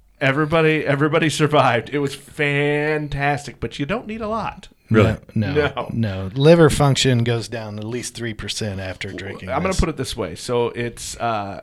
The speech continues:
Speaker 1: it's cognac,
Speaker 2: And the, <laughs> yeah.
Speaker 1: brandy.
Speaker 2: <laughs> Hold on, man. Hold on, hold on. Back up. You started with cognac.
Speaker 1: Cognac,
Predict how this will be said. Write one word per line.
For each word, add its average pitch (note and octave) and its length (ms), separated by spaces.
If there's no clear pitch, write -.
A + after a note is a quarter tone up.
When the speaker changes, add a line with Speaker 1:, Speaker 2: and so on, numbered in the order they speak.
Speaker 1:
it's A2+ 260
cognac, E3 580
Speaker 2:
And F2+ 200
the, F2 440
<laughs> - 40
yeah. D3 440
Speaker 1:
brandy. D#3 600
Speaker 2:
<laughs> - 260
Hold G2 220
on, D2+ 200
man. D#2+ 280
Hold C#3 220
on, F#2+ 80
hold G#2+ 120
on. D2+ 120
Back D#2+ 240
up. C#2+ 180
You G#2+ 140
started A#2 320
with F2+ 140
cognac. D2+ 520
Speaker 1:
Cognac, G3+ 500